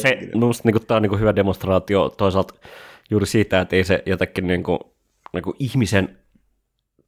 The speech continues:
Speaker 1: kohtaamiselle jotenkin sen kohtaaminen netissä ei ole korvike.
Speaker 2: Ei ole, ei ole. Siis se on niinku, mutta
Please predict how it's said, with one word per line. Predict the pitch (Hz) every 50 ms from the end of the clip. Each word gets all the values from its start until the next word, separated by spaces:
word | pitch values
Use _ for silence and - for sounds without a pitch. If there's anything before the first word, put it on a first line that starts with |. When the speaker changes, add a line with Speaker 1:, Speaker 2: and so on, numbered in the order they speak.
| _ _
Speaker 1:
kohtaamiselle | - 117 110 - - - - 104 92 90 92 90 - - 87 87 85 87
jotenkin | 87 90 85 - 87 - - 92
sen | - 98 87
kohtaaminen | - - 101 98 - - 95 87 90 92 95
netissä | 95 90 80 87 - - -
ei | 104 92 87
ole | 82 85 - -
korvike. | - - 52 - - 69 - - - - _ - - - _ _ _ -
Speaker 2:
Ei | 120 147 175 156 123 107
ole, | 104 101 98 80
ei | 73 76 80 - 95 92 90
ole. | - - - - _
Siis | 117 113 120 110 -
se | 135 131
on | 135 139
niinku, | 139 127 139
mutta | 131 131 - -